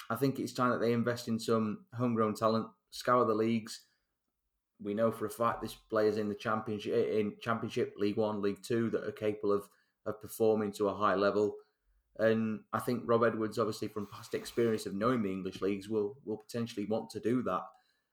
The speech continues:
But the most important part of this appointment is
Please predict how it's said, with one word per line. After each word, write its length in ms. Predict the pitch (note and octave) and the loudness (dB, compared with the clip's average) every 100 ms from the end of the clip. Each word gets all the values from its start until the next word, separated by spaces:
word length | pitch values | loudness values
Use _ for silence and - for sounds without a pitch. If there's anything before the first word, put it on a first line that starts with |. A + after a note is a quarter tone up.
| _ - | _ 0
But 260 | G#2 - | 0 2
the 80 | G#2 | -4
most 340 | F#2+ B2+ A#2+ G#2+ | 2 2 0 -4
important 540 | F#2 A2+ C#2+ D#2 - | -2 0 0 -4 -8
part 260 | G#2+ G2 D#2 | -6 -4 -4
of 80 | |
this 120 | F2+ G2 | -8 -10
appointment 340 | - F#2 F2+ | -8 -6 -4
is 220 | F#2+ F#2 | -6 -6